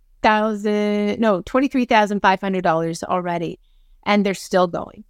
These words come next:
So it's sort of, it,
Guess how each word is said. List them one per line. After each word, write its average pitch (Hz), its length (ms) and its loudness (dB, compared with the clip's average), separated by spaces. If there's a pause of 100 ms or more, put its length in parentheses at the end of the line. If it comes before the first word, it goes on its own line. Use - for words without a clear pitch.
(140)
So 208 500 4 (560)
it's 226 260 2
sort 254 280 2
of, 247 240 2 (300)
it, 208 160 2